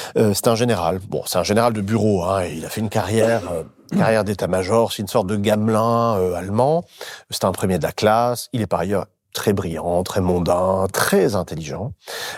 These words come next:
Euh, il est obsédé par le renseignement, il a mis sur écoute tout Berlin, à partir de son poste qui est le poste du plus haut fonctionnaire du ministère de la Guerre, euh, quasiment le ministre de la Guerre pendant toutes les, toutes les années vingt. Et, euh, c'est quelqu'un qui, dans un premier temps,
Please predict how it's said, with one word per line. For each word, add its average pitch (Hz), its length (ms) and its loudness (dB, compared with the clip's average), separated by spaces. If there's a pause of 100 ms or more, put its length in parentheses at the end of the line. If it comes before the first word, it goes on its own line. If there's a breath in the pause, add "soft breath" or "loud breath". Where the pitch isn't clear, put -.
Euh, 98 200 6
il 113 120 4
est - 100 4
obsédé 120 460 2
par 98 160 0
le 101 60 2
renseignement, 101 580 2
il 98 100 0
a 87 40 -2
mis 98 120 -2
sur 101 220 -2
écoute - 420 -2
tout 147 140 2
Berlin, 104 560 2 (340 loud breath)
à - 160 2
partir 131 360 0
de 117 60 0
son 104 220 -2
poste 139 360 0
qui 110 180 2
est 107 100 4
le 92 240 0 (200)
poste 113 360 2
du 87 220 -8
plus - 180 0
haut 123 240 6
fonctionnaire 104 760 0
du 92 120 -4
ministère 90 360 -2
de 87 60 0
la 85 140 -4
Guerre, 85 440 -4
euh, - 280 -14 (180)
quasiment 92 480 2
le 82 80 -4
ministre 90 220 -2
de 87 60 2
la 87 80 -4
Guerre 104 180 2
pendant 90 200 0
toutes - 200 -8
les, 90 180 0 (340 loud breath)
toutes 107 140 -2
les 98 160 4
années 92 140 2
vingt. - 180 -6 (680 loud breath)
Et, 120 260 6
euh, 101 100 2
c'est 101 160 -6
quelqu'un 175 360 2
qui, 143 340 0
dans 107 180 4
un 113 60 4
premier 123 260 0
temps, 190 440 0